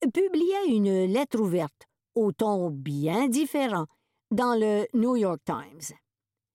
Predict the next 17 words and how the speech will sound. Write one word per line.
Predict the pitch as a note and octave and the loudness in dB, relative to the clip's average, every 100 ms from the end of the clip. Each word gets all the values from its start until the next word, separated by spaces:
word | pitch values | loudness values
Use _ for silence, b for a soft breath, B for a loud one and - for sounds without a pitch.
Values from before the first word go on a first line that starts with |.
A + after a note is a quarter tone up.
| _ _ _ _ _ _ _ _ _ - | _ _ _ _ _ _ _ _ _ -4
Deep | G3+ F#3+ F4+ C#4 | -2 0 0 0
Blue | G3+ C4+ F4+ F4+ - | 0 2 0 -2 -2
est | A3 A3 - _ - G4+ | 0 0 -4 _ -2 0
inintelligent, | F4 C4+ A3 A#3 G3 G3 F3 F3+ E3+ _ _ _ _ _ - | 2 2 0 0 0 0 -2 -4 -6 _ _ _ _ _ -2
car | B3 | 0
il | A#3 A#3+ | 2 2
est | G#3+ - | 0 0
trop | F#3 D#3 B3+ | -2 0 0
limité », | D#4+ D4+ D4 - G3+ - _ _ _ - | 2 2 2 0 -2 -4 _ _ _ -6
affirmait-il, | D#3+ - D3 D#3+ E3 - E3+ B3+ E4 F4+ _ _ _ - | -6 -4 -4 -4 -4 -4 -4 -4 -6 -10 _ _ _ -4
citant | - F#4 F4 - F4 A4 | -2 0 -2 -2 -4 -4
des | F#3+ F3 | -4 -4
collègues | - A3+ G3+ G3 G#4 C#4 E3+ _ _ _ | -2 0 2 0 -2 -2 -4 _ _ _
qui | - A#3 | -2 -2
se | - D#3 - | 0 -2 -4
précipitaient | E3+ G3+ D#4 B3+ G#3 E3 E3+ - G3 D#4+ A3+ | -2 0 0 0 -4 -6 -6 -4 -2 -2 -2
pour | F#3 D#3 | -2 -2